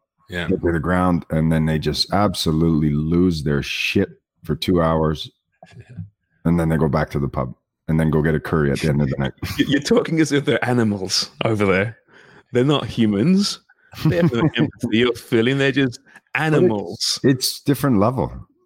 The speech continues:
Speaker 1: It is tribal. It is tribal.
Speaker 2: Yeah.
Speaker 1: And, and guaranteed, if you lose and you're going out for dinner somewhere, you could be in a nice restaurant. Somebody is gonna say something.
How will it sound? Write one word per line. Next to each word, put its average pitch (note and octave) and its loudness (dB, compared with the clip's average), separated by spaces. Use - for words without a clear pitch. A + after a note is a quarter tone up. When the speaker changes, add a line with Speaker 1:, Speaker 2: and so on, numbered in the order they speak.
Speaker 1:
It G2 -2
is B2 2
tribal. A#2 0
It G2+ 0
is G#2 2
tribal. G2+ 0
Speaker 2:
Yeah. G2 0
Speaker 1:
And, G2+ -2
and G#2+ 0
guaranteed, D3 2
if A2 -2
you G#2+ 0
lose C3 2
and A2 2
you're G#2 2
going A#2 2
out A2+ 2
for - -2
dinner A#2+ 2
somewhere, D3+ 0
you G#3+ -2
could G2 0
be G3+ 2
in G3+ 2
a - 2
nice A#2+ 0
restaurant. F#2+ 0
Somebody G#2+ 2
is E2+ 0
gonna F#2 0
say F2+ 0
something. D#2+ -10